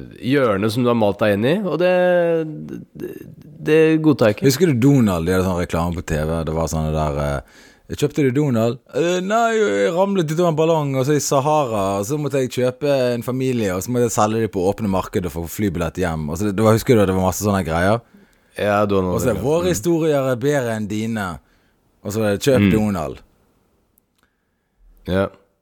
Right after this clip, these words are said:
Speaker 2: Jeg kunne lagd mye bedre,
Speaker 1: Du
Speaker 2: eh, sånne historier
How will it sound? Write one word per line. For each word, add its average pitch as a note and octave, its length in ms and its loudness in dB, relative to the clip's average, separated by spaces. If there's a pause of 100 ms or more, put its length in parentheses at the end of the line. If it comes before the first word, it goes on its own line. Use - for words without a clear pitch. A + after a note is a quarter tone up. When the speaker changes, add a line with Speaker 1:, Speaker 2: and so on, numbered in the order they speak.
(440)
Speaker 2:
Jeg G3+ 140 0
kunne D#3 160 0
lagd D#3 160 0
mye D#3 160 2
bedre, B2+ 360 -2
Speaker 1:
Du F#2 840 -4
Speaker 2:
eh, G#2 140 -2
sånne A2+ 260 -2
historier F#2 840 -2